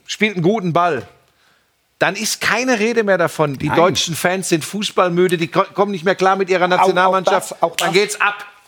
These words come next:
Speaker 2: Auch das, und das jetzt vielleicht als letzter Punkt, auch das hatten wir ja immer vor großen Turnieren.
Speaker 1: Florenz
Speaker 2: Dass du, dass
Speaker 1: vor
Speaker 2: du immer,
Speaker 1: Ja.
Speaker 2: immer, immer gedacht hast,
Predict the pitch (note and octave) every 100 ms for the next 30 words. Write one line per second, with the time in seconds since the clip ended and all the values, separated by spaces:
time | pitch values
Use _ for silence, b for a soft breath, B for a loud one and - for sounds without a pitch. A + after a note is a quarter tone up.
0 | - - D#3 D#3+ - F3 F3 - C#3 D3+
1 | E3 D3+ D3+ C#3 C#3 A#2+ C#3+ C3 A#2 B2+
2 | F2 - C#3+ B2 C#3+ - C3 C3 A#2+ A2
3 | G#2 G2+ - G3 C#3+ - A#2+ G#2 G#2+ -
4 | F2+ F2+ D#2 C#2+ D3+ D#3+ F#3 C#3 - D3
5 | C#3 C#3 F3 E3+ D#3 G3+ A3 A3+ A3 A#3
6 | - G3 G3+ G#3 G3 G3 F3+ D#3+ E3 -
7 | F3 E3